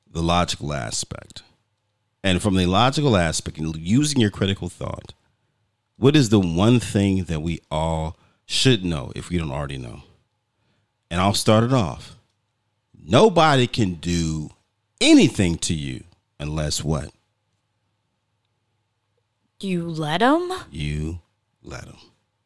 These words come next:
Speaker 1: You allow them.
Speaker 2: You al-, yeah.
Speaker 1: So you can't cry victim if this experience you've been in is something you chose to be in,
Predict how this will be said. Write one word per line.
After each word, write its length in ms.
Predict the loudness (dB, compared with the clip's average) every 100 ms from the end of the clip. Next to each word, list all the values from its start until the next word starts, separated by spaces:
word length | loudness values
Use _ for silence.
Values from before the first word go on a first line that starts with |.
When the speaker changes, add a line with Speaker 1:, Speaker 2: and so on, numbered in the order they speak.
| _ _ _ _ _ _ _ _
Speaker 1:
You 220 | -6 -4 -2
allow 400 | -4 -4 -6 -10
them. 320 | -14 -18 -20 -16
Speaker 2:
You 240 | -8 -4
al-, 260 | -4 -6 -10 -4
yeah. 680 | 0 0 0 -2 -2 -2 -8 _ _
Speaker 1:
So 480 | 0 2 2 -2 -10
you 240 | -4 -2 0
can't 300 | 0 0 -2
cry 300 | -4 -4 -2
victim 640 | -2 -2 -2 -6 -6 -10 _ _ _ _ _ _ _ _ -6
if 340 | -6 -4 -4
this 520 | 0 0 0 -2 -6 -10 _ _ _ _ _ _ _ _ _ _ _ _ _
experience 720 | -4 -2 -2 0 0 -2 -6
you've 260 | -6 -8 -6
been 200 | -4 -2
in 180 | -4 -6
is 180 | -6 -6
something 460 | -4 -6 -8 -12 -12
you 120 | -14
chose 480 | -10 -10 -10 -10 -12
to 100 | -12
be 280 | -10 -6 -6
in, 200 | -8